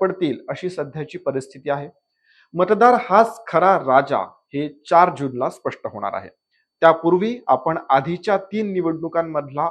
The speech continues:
ओपिनियन पोल काय होता त्याची आकडेवारी त्यावरती एक नजर टाकूया.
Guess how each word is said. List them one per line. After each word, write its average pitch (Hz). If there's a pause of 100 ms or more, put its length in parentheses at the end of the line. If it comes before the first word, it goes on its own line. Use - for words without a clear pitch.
(100)
ओपिनियन 170
पोल 156 (540)
काय 190
होता 160 (760)
त्याची 143 (100)
आकडेवारी 185
त्यावरती 131
एक 220 (200)
नजर 120
टाकूया. 95